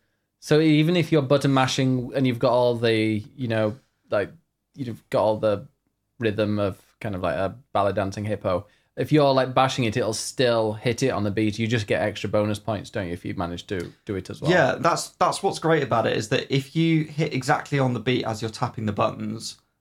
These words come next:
Speaker 2: um, then you get bonus damage. But if you're slightly off the beat, the animation still happens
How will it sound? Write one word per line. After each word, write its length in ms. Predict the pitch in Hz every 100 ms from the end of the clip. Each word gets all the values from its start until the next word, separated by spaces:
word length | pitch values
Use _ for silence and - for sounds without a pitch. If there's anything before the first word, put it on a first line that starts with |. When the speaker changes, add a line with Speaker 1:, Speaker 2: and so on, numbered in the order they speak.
| _
Speaker 2:
um, 540 | 113 113 113 113 117 -
then 160 | 123 117
you 120 | 117
get 180 | 120 -
bonus 260 | 120 107
damage. 460 | - 110 110 110 -
But 120 | -
if 140 | 127
you're 100 | 139
slightly 360 | 131 151 120 135
off 260 | 156 160 -
the 80 |
beat, 380 | 110 113 117 -
the 160 | 135 -
animation 600 | 135 143 139 143 - 117
still 440 | - - 143 127
happens 720 | 110 120 - 110 110 104 -